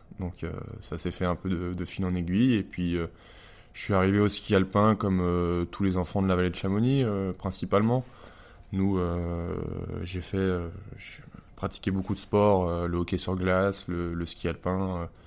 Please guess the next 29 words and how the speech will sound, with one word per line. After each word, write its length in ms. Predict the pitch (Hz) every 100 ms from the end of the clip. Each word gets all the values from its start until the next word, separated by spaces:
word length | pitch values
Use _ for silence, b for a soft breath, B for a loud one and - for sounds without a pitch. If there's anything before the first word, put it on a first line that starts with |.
| B B
un 60 | 82
peu 140 | 92
tous 120 | -
les 60 | 92
sports 300 | 90 - 90
d'hiver, 400 | 90 92 95 90
euh, 100 | 85
qui 140 | 82 -
se 60 |
font 100 | 95
dans 80 | 92
la 100 | 87
vallée. 320 | 87 90 110
Et 40 | 113
puis 180 | -
petit 300 | - - -
à 40 | 82
petit, 220 | - 90
j'ai 100 | 87
fait 140 | 82
mon 140 | 87 87
bonhomme, 260 | 90 87 -
bonhomme 260 | 95 90 87
de 80 |
chemin 200 | 85 95
dans 80 | 90
le 60 | 90
ski 140 | -
alpin. 200 | 95 -